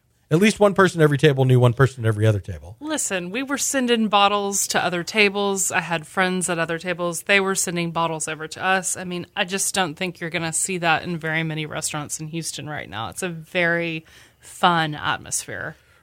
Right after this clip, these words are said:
Speaker 1: Right. And Brasserie nineteen has been the unofficial clubhouse of River Oaks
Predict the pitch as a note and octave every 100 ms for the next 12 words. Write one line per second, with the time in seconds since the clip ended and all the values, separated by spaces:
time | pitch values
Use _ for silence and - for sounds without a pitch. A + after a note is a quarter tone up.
0 | - D3+ G#2 C#3 E3 G#3+ G#3+ G#3 E3+ D#3+
1 | D3+ C#3 B2 B2+ - A#2 A2+ A2 A2 A#2
2 | - _ _ _ _ _ _ _ - A#2+
3 | C3+ B2+ C3 - B2 C3 B2+ C#3 - B2+
4 | C3 B2 B2+ C#3+ - -